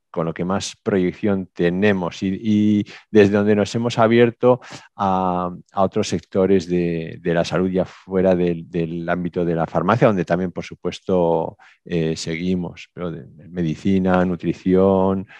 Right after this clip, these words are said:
fitness, incluso el mundo de la investigación, pues, pues un poco tocamos bastantes palos ahora mismo des-, dentro del campo de los profesionales de, de la salud, que decimos nosotros.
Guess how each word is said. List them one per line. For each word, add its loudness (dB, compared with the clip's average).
fitness, 2
incluso -2
el 2
mundo 2
de 6
la 4
investigación, 2
pues, -4
pues -6
un -12
poco 4
tocamos 0
bastantes 2
palos 6
ahora 4
mismo 0
des-, 0
dentro 2
del 4
campo 0
de 4
los -2
profesionales 0
de, 0
de -2
la 4
salud, -6
que -12
decimos -12
nosotros. -20